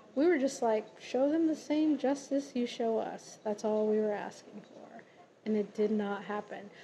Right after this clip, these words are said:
All of a sudden, you're the F B I, and there's a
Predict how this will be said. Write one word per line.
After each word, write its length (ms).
All 140
of 60
a 40
sudden, 320
you're 180
the 140
F 200
B 140
I, 460
and 280
there's 320
a 100